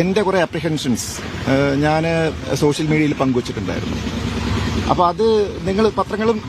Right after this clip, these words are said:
ഏഹ്, അത് വളരെ നല്ല രീതിയിൽ തന്നെ അത് കൊടുത്തു. പക്ഷെ അപ്പോഴും,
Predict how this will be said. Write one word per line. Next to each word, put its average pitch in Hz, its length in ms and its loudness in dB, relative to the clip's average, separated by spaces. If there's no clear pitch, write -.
ഏഹ്, 185 140 -2
അത് 190 100 2
വളരെ 175 220 2
നല്ല 165 120 2
രീതിയിൽ 165 220 2
തന്നെ 156 160 0
അത് 165 120 0
കൊടുത്തു. 139 260 0
പക്ഷെ 190 160 4
അപ്പോഴും, 208 400 0